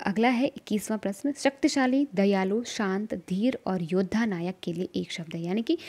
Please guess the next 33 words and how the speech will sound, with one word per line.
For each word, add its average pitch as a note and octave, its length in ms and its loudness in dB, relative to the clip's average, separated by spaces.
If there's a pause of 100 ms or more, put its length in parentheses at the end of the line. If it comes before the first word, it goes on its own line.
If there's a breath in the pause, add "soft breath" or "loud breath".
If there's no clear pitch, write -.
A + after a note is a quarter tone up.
(320 loud breath)
जिस A#3+ 280 0
व्यक्ति G3 340 2
के A#3 160 2
अंदर F#3 320 0 (480)
जो G3+ 140 -2
शक्तिशाली F#3+ 640 -2
भी A3 160 0
है, A#3 160 2 (320 loud breath)
दयालु F3+ 420 6
भी A#3 140 2
है, A3+ 200 0 (260 soft breath)
शांत A3+ 500 2
भी A#3 160 2
है, A#3+ 180 0 (380 loud breath)
धीर A3 360 8
भी A3+ 180 4
है, A#3 140 4 (480)
यानी G3 100 0
कि A3 100 -4
धीरज G3 360 2
रखने F3 280 -2
वाला, D#3+ 220 -10 (400 loud breath)
और B3 160 6
योद्धा G3+ 480 4
भी A#3+ 160 2
है, F3 260 -2 (200)
ठीक A#3+ 180 -2
है, C4+ 100 0 (320 loud breath)
तो - 180 -2
ऐसा A#3+ 320 4
नायक G#3 480 2
जो F3+ 160 0
है, G3 200 -4